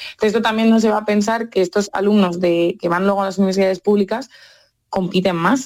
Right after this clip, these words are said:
o sea, están preparándose más para obtener mejores resultados porque necesitan más nota. Entonces, no, no, no entraría yo a valorar con, ¿no? con la formación que yo tengo y el conocimiento de lo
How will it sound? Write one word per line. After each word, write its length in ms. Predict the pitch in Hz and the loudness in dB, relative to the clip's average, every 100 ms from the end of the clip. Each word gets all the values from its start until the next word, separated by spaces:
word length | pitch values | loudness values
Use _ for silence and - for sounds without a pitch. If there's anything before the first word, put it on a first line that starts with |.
| - | -6
o 40 | - | -4
sea, 180 | 190 | -2
están 480 | 180 - 180 180 185 | -4 -4 -4 -2 -2
preparándose 640 | - 196 185 180 196 202 214 | 0 -2 -2 0 2 2 2
más 240 | 208 233 | 0 -4
para 240 | - 185 | -6 -4
obtener 380 | 175 - 175 175 | -6 -4 -2 0
mejores 360 | 190 190 202 196 | 0 -2 -2 -2
resultados 520 | 202 208 202 190 247 | 0 0 0 -4 -6
porque 420 | - 196 175 180 | -8 -2 -2 -2
necesitan 440 | 190 185 180 185 202 | -2 0 0 0 0
más 220 | 180 170 | -2 0
nota. 320 | 190 202 - _ _ - - | 0 -2 -8 _ _ -20 -20
Entonces, 240 | - 233 220 | -4 0 4
no, 360 | 220 220 226 - _ - | 2 0 -4 -12 _ 0
no, 320 | 226 214 214 220 | 2 2 0 0
no 100 | 214 | 2
entraría 460 | 208 226 220 220 | 2 0 0 0
yo 160 | 214 220 | 0 0
a 60 | 214 | 0
valorar 500 | 208 202 208 208 - | 0 -2 -2 -4 -6
con, 440 | 190 180 180 208 | -4 -2 -2 -2
¿no? 200 | 202 208 | 0 0
con 120 | 202 | 0
la 80 | 180 | -2
formación 440 | 170 180 170 190 196 | -4 -4 -2 0 2
que 100 | 202 | 2
yo 140 | 196 | 2
tengo 300 | 208 226 196 | 0 0 0
y 80 | 190 | 0
el 80 | 185 | -2
conocimiento 600 | 190 190 190 190 196 208 | -4 -4 -2 0 2 2
de 120 | 202 | 2
lo 200 | 190 196 | 0 -2